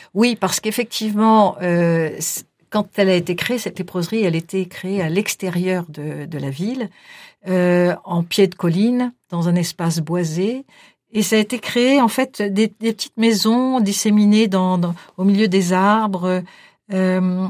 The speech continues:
finalement, il y a un espace, euh, un espace très agréable parce que les, les, les personnes qui vivent là ont planté, euh, ont, ont mis des fleurs, ont développé des espaces, euh, de potager, des petits animaux, et cetera.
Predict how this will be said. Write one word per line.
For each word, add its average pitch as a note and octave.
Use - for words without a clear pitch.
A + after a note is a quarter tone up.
finalement, G#3
il A#3
y A3
a G3
un F#3+
espace, G#3
euh, F#3+
un F#3+
espace G#3
très G#3+
agréable G#3
parce F3
que F#3+
les, F3+
les, F3
les F3+
personnes F#3+
qui F#3+
vivent F3
là G#3
ont F#3
planté, G3
euh, E3+
ont, E3
ont -
mis F#3
des E3+
fleurs, F#3+
ont F3+
développé E3+
des E3
espaces, E3+
euh, D#3+
de D#3+
potager, E3+
des F#3
petits F3
animaux, F3
et F#3+
cetera. F#3